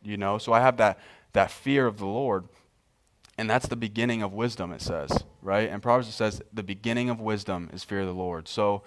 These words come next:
understanding what he's capable of and having that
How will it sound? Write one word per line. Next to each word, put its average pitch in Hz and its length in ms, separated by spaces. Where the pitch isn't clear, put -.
understanding 135 1040
what 110 380
he's 113 320
capable 107 560
of 113 380
and 98 120
having 107 340
that 98 240